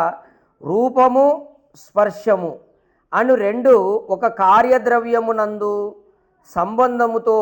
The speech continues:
ఉండి ఆ ద్రవ్యమును తెలుపుటకు లింగములు అగును. అంటే ఇక్కడ రూపము, స్పర్శము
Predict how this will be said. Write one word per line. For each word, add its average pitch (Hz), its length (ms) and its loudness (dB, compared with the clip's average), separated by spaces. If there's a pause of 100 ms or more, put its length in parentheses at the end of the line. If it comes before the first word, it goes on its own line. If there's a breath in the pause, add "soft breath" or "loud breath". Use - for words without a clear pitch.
(140)
ఉండి 202 260 -6 (640)
ఆ 202 140 4 (160)
ద్రవ్యమును 240 580 0 (120)
తెలుపుటకు 214 640 -2 (200)
లింగములు 202 520 -2 (120)
అగును. 143 360 -10 (1120)
అంటే 135 160 -8 (240)
ఇక్కడ 170 220 -6 (760)
రూపము, 202 460 -2 (140)
స్పర్శము 180 560 -6